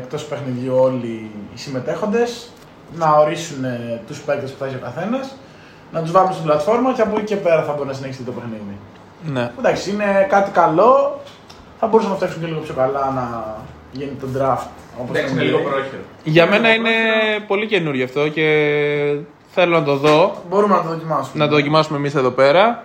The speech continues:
Speaker 2: Ε, εντάξει, ο Γιαννάρης εκεί πάλι έχει το πλεονέκτημα, γιατί χρόνια στο κουρμπέτι με τα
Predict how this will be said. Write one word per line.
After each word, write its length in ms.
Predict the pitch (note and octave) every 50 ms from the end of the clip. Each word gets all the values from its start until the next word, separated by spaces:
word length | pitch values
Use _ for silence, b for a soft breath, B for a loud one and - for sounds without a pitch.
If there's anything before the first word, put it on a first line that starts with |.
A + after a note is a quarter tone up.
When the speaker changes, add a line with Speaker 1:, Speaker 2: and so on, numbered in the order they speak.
| - -
Speaker 2:
Ε, 760 | - F#3+ F#3 F#3 F#3 F#3 F#3 F#3 F#3 F3+ F3+ F3+ F3+ F3+ F3+ F3+
εντάξει, 320 | F3+ F#3 F3+ E3+ - E3
ο 40 | D3
Γιαννάρης 340 | D3 D3 D#3 D#3+ D#3 D3+ D#3
εκεί 140 | C#3+ D3
πάλι 220 | D3 D3+ D3+ D3 C#3
έχει 80 | C3
το 80 | - B2+
πλεονέκτημα, 420 | B2 B2 A#2+ B2+ C3 B2+ C3+ B2+
γιατί 440 | B2 B2 A#2+ C3 C3 B2+ B2+ B2+ B2 -
χρόνια 300 | - C3+ C3 C3 B2+ A#2+
στο 120 | B2 A#2+
κουρμπέτι 500 | A#2 B2+ A#2 A2 A2+ A#2 A2 - A2+ A2 A2+
με 140 | A#2 A#2+
τα 20 | A#2